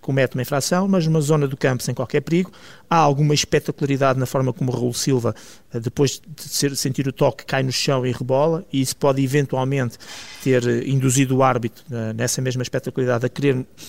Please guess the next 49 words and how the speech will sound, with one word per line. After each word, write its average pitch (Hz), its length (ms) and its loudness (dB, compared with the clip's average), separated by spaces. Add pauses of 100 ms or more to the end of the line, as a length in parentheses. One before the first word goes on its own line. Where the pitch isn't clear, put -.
(200)
e 131 80 -10
puxar - 220 0
logo 139 240 4
do 127 80 -4
cartão 135 260 -2
amarelo 127 220 2
até 123 140 -2
para 127 120 -2
segurar 127 220 -2
o 131 80 2
jogo, 127 300 0
até 117 120 -6
por - 140 -8
todas 135 220 2
as 131 80 2
condicionantes 135 560 -2
que - 20 -16
estavam 117 300 0 (260)
envolventes 127 540 2
do 131 100 -4
próprio 135 280 -2
jogo, 160 280 2 (260)
mas 139 220 0
no 147 60 2
meu 139 100 2
ponto 143 200 0
de - 40 -8
vista 147 240 0
é - 20 2
uma 131 120 -2
falta - 260 0
absolutamente 131 420 -2
normal, 156 340 2
uma 143 100 0
entrada 131 280 0
imprudente, 139 440 -2
não 165 280 4
justificava 131 480 -2
o 120 60 0
cartão 139 280 -4
amarelo 139 340 2 (420)
e, 131 300 0
obviamente, 131 500 2
se - 160 -4
o 127 40 -2
Corona 123 340 0
não 120 100 0
fosse 131 220 -4
expulso - 420 -4